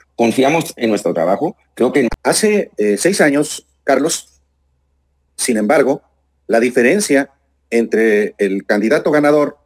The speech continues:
Speaker 2: Andrés Manuel López Obrador, y el segundo lugar, eh, Ricardo Anaya, tú lo tenías muy acotado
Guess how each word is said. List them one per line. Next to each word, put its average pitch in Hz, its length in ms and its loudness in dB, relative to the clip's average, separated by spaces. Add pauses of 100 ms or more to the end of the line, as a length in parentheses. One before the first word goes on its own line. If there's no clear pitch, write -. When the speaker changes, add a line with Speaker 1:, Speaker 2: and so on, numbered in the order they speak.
Speaker 2:
Andrés 92 220 -4
Manuel 120 200 2
López - 240 0
Obrador, 117 360 2 (400)
y 107 140 -2
el 104 80 0
segundo 139 360 0
lugar, 139 380 0 (320)
eh, - 200 -14
Ricardo 139 340 0
Anaya, 131 380 2 (180)
tú 147 80 -4
lo 185 80 -2
tenías 165 420 0 (200)
muy 208 400 -2
acotado 220 580 -2